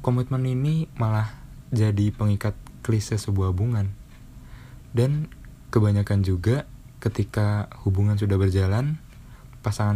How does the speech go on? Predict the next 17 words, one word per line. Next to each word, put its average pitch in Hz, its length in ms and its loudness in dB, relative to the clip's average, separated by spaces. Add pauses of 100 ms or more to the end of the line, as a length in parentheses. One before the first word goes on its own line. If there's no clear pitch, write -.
kita 147 480 -2 (560)
tiba-tiba 110 480 4
berubah. 117 320 2 (880)
Yang 110 320 4
dimana 98 240 4
dulu 95 560 2
ketika 104 400 0
masih 98 320 0 (320)
P 98 80 2
D 92 160 0
K 92 320 0
T 127 160 0 (240)
atau 98 480 0 (800)
awal-awal 104 400 2
pacaran, 117 640 0 (480)
dia 127 400 2 (400)
banyak 104 320 0